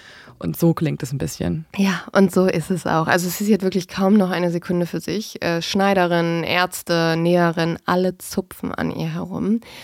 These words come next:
Speaker 2: Nebenbei muss sie auch noch stundenlang stillsitzen,
Speaker 1: Oh no.
Speaker 2: damit ein Maler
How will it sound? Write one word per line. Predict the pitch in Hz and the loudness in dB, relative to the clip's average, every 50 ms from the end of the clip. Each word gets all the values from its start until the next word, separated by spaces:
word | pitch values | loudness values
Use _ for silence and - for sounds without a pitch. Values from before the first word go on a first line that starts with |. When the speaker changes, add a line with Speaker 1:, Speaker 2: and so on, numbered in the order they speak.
| - - - | -20 -2 2
Speaker 2:
Nebenbei | 220 240 240 233 214 208 | 6 6 8 8 6 4
muss | 208 202 | 2 2
sie | - - | -2 -4
auch | - 180 | -4 -2
noch | 180 175 175 - | -2 -2 -2 -4
stundenlang | - - - 226 240 240 - 214 202 190 185 180 | -4 0 0 0 2 2 2 2 2 2 2 0
stillsitzen, | - - - 170 165 160 - - 175 175 | -2 -2 0 0 0 0 -2 -2 0 2
Speaker 1:
Oh | 180 180 | 4 6
no. | 175 165 156 147 139 143 135 139 - - - - | 6 6 6 6 4 2 0 -4 -8 -14 -20 -10
Speaker 2:
damit | - 185 175 180 175 - - | -4 -2 0 0 -2 -2 -2
ein | 180 170 165 | -2 0 0
Maler | 165 170 165 170 170 170 165 165 | 2 2 2 2 2 0 -2 -4